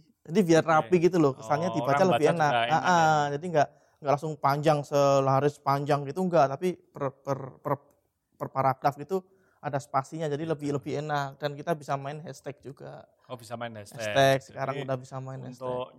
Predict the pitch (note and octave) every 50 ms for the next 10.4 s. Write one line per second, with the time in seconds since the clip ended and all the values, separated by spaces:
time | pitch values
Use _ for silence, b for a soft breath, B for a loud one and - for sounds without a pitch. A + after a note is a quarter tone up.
0 | C#3 _ _ - B2 B2 B2 - - _ - C#3 C3+ C3+ - - C#3+ D3+ C#3+ C#3+
1 | C#3+ C3 B2+ C#3 D3 D3 D3 D3 D3 D3 C#3+ A#2+ A#2 A#2 - A#2+ A#2+ B2 A#2+ -
2 | A#2+ A2+ G#2+ G#2 G#2 - G2+ - _ _ - - - C3+ C3+ C3+ C3+ C3+ C3 -
3 | - _ _ - C#3+ C3+ - C#3 C#3 C3 B2+ - - D#3 D#3 D3+ C#3+ C#3+ C#3+ D#3
4 | D#3+ D#3 D#3 D3+ C#3+ - _ C3+ G2+ C3+ - - B2+ C#3 C#3 C3+ C3 C3 D3 D#3
5 | D#3+ D#3 F3+ E3+ - - _ _ _ _ _ - C#3 C#3+ C#3 C#3 C3+ C3 C#3+ C#3
6 | C#3 C3+ C3 C3 C3 B2+ - C#3+ D#3 - - - - - - B2+ B2 B2 A#2+ C#3+
7 | C#3 A#2+ A2+ D3+ D3+ D3+ D3+ C#3+ G#2+ G#2 G2+ G#2 G#2+ A2 A2 D3 D3 C3 B2+ C3+
8 | C3 - C#3 C#3 C#3 C#3 C#3 C3+ C3 C#3 C#3+ C#3 C3 C#3+ C#3 C3+ C3+ C#3+ D#3+ E3+
9 | D3+ C#3+ - - - - C#3 - - B2+ B2 B2 C3 D3+ F3 F#3+ F#3 F3+ D3+ C#3+
10 | - B2+ A#2+ A#2 A#2 A#2 A#2+ A#2+